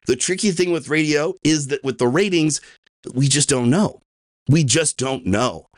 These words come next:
You know, you go online to any other digital advertising platform and they can show you all these statistics, all these analytics.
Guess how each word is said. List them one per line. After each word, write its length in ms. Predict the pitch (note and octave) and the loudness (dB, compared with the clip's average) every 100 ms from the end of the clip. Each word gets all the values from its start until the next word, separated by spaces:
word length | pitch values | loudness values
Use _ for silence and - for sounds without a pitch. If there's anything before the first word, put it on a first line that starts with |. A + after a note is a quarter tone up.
| - - | -18 -4
You 100 | B2+ | 0
know, 40 | |
you 220 | C3 C3+ | 0 -2
go 240 | C#3+ D#3+ D3+ | 0 0 0
online 340 | C#3+ C#3 C#3 | -4 -2 -2
to 220 | B2+ - | -2 -2
any 180 | D3+ F3 | 0 2
other 140 | D3 C3 | 0 -2
digital 360 | C3 A#2+ A#2 | -4 -2 -2
advertising 600 | A#2 A#2 A2 A#2 G#2+ G#2 | 0 -2 -2 -2 0 -2
platform 460 | G2+ E3 C#3 C3+ C3+ | -2 -2 -2 -2 0
and 100 | C#3 | 0
they 80 | D3+ | 0
can 140 | D#3+ | 0
show 220 | D3+ F#3+ | 0 2
you 200 | B3 G#2 | 2 2
all 120 | E2 | 0
these 160 | E2+ E2 | -2 -2
statistics, 560 | - F2 D#2+ - - - | -2 -2 -4 -6 -4 -2
all 140 | G#2 | 0
these 160 | A2+ G#2 | -2 -2
analytics. 580 | G2 F2 E2+ - - | -2 0 -2 -4 -12